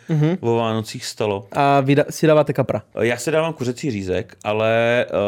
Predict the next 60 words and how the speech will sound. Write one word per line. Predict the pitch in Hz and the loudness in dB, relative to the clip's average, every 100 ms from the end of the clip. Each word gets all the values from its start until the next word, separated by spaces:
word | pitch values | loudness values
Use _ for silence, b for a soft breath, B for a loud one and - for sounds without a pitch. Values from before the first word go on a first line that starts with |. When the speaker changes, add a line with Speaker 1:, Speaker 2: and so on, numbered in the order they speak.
| 104 104 101 | 0 0 -2
Speaker 2:
mamka | - 120 110 117 | -2 -4 -2 -4
třeba | 120 - 127 127 127 | -6 -4 -2 0 0
a | 131 110 | -2 -4
brácha | 110 101 95 - | -2 -2 -4 -4
občas | 117 110 - 113 | -4 -4 -6 -4
si | 131 | -2
dají | 135 | -2
kapra, | 120 101 110 113 | -2 -4 -2 -2
ale | - 110 110 | 0 -2 -2
teď | 110 107 | -4 -8
už | 117 - | -14 -16
spíš | - 104 - | -12 -10 -12
ty | - 120 | -8 -6
řízky, | 101 95 - - 92 | -6 -8 -12 -8 -6
no, | 87 | -4
že | |
ty | 135 | -2
Speaker 1:
Nestalo | 143 - 147 | -2 0 0
se, | |
Speaker 2:
kapry | - 170 | 2 2
Speaker 1:
že | 170 | 2
by | 156 | 2
Speaker 2:
už | |
Speaker 1:
někomu | 151 156 156 | 0 0 0
Speaker 2:
moc | 151 | 0
Speaker 1:
zaskočila | 147 - 147 - 175 208 | -2 -4 -6 -6 -6 -8
kostička? | - 147 - 151 - 180 185 | -4 -4 -2 -6 -2 -4 -4
Speaker 2:
Ale | 127 90 | -4 -2
jako | 87 - 92 80 | -4 -4 -4 -4
asi | 71 - 101 | -8 -6 -4
já | 92 92 - - _ - | -4 -6 -8 -20 _ -6
ne | 113 120 | -2 -2
nějak | 131 156 151 135 | 0 -2 -2 -6
extra, | 117 - - 110 107 | -6 -6 -4 -2 -2
ale | 107 104 98 | -2 -4 -4
asi | 95 120 | -4 -6
je | |
tak | 101 87 | -4 -6
jako | 92 - 104 | -10 -8 -6
obyčejně, | 90 98 95 120 110 | -6 -6 -6 -4 0
Speaker 1:
Že | 143 | 2
Speaker 2:
jak | 139 | 4
se | |
Speaker 1:
Vánoce | 139 135 131 | 4 2 0
Speaker 2:
to | 139 | 0
Speaker 1:
na- | 139 | 0
Speaker 2:
stane, | 101 | 0
že | 104 | -2
uděláš | 117 104 - 147 196 | 0 -2 -4 -2 -2
<laughs> | 147 156 - | -2 -8 -6
a | 143 | -6
je | |
to | 117 117 | -2 -2
dobrý. | 107 113 | 0 0
Speaker 1:
<laughs> | 110 - - - 190 | 2 2 2 4 6
Speaker 2:
To | 190 | 6
as-, | 180 - 196 | 4 0 2
to | |
asi | 196 - 127 | 2 0 0
jo. | 95 71 | 0 0